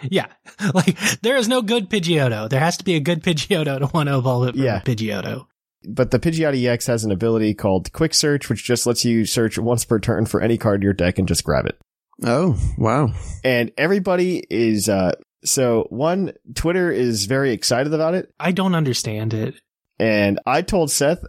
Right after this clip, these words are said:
Speaker 2: I am excited, and Sigma's having a very similar reaction to what Seth had. And I am here to fight and disagree with both of them.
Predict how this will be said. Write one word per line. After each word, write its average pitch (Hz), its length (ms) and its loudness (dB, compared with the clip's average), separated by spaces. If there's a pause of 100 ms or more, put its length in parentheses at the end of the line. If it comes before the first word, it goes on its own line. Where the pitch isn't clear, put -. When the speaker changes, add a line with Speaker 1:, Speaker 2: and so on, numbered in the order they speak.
Speaker 2:
I 127 140 2
am 143 60 0
excited, 160 400 0
and 110 220 0
Sigma's 160 360 0
having 127 220 0
a 107 60 2
very 135 240 0
similar 143 300 0
reaction 117 300 0
to 117 60 2
what 98 120 2
Seth 120 240 -2
had. 156 260 0 (320)
And 107 340 0
I 131 220 0 (260)
am 113 140 0
here 131 320 0
to 117 160 -2
fight 131 420 -2
and 101 200 -2
disagree 104 500 0
with 151 220 -2
both 123 220 0
of 147 100 0
them. 175 260 -2